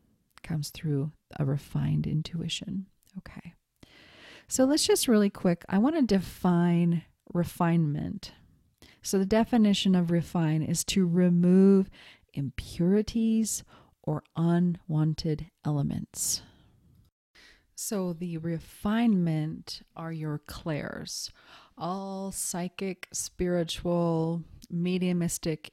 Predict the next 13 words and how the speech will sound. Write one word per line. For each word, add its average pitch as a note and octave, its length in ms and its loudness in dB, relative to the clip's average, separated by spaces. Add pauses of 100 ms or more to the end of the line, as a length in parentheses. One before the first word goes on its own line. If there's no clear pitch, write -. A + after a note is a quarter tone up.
(120)
information E3+ 800 -2
comes D#3+ 420 -4
through D#3 380 -2 (420)
either D3 280 -2
your C#3+ 260 -4
clairvoyance, B3 1120 2 (120)
seeing, F3 880 0 (100)
clairaudience, A3+ 1080 0
hearing, E3+ 840 2 (440)
claircognizance, A3 1200 -2 (100)
knowing, E3 720 0
clairsentience, E3 1080 -2 (100)
feeling. F3+ 760 -4